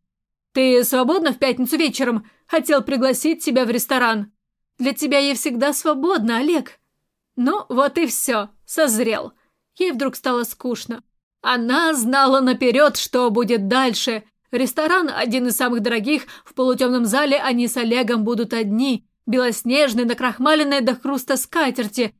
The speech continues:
зажженные свечи, музыка живая, классика, изысканные закуски, французское шампанское, дом Периньон или мадам Клико. Предложение Олег сделает, когда принесут горячее.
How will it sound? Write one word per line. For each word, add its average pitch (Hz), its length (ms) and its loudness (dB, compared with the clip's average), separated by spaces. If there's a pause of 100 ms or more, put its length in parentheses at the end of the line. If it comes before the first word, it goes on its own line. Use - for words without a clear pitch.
(240)
зажженные 233 600 0
свечи, 277 580 0 (180)
музыка 277 540 0
живая, 226 640 0
классика, 233 800 -2 (300)
изысканные 302 560 0
закуски, 254 720 -2 (160)
французское 254 580 -2
шампанское, 254 760 0 (240)
дом 302 260 0
Периньон 254 500 2
или 254 220 2
мадам 240 340 0
Клико. 262 500 -4 (240)
Предложение 254 720 2
Олег 254 320 0
сделает, 302 480 2 (160)
когда 240 400 0
принесут 247 580 -2
горячее. 247 840 -4